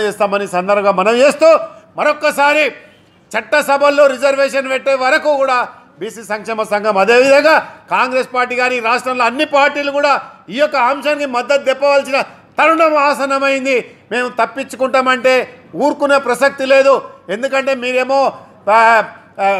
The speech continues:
ప్రజాస్వామ్యాన్ని ఎంజాయ్ చేస్తున్నారు. మా బీసీ బిడ్డలు ఏమైంది? మేము బీసీలకు పుట్టడమే ఈ దేశంలో మేము చేసిన తప్ప అని సందర్భంగా అడగదలుచుకున్నా.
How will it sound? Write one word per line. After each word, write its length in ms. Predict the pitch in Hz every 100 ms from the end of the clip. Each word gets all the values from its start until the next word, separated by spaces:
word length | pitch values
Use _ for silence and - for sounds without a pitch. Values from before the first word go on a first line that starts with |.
| 147
ప్రజాస్వామ్యాన్ని 840 | 220 285 302 277 285 277 277 277 269
ఎంజాయ్ 320 | 233 247 302 294
చేస్తున్నారు. 380 | 277 269 262 262 - - -
మా 120 | 175
బీసీ 320 | 156 - 202
బిడ్డలు 380 | 196 170 165 254
ఏమైంది? 480 | 202 226 247 226 160 - -
మేము 160 | 185 180
బీసీలకు 460 | 202 254 247 254 240
పుట్టడమే 640 | 214 208 330 320 311 220 - _ 196
ఈ 100 | 202
దేశంలో 440 | 214 226 233 226
మేము 200 | 196 202
చేసిన 220 | 214 214 220
తప్ప 320 | 196 196 233
అని 200 | 226 214
సందర్భంగా 540 | 196 196 202 196 190
అడగదలుచుకున్నా. 560 | 185 185 175 - 160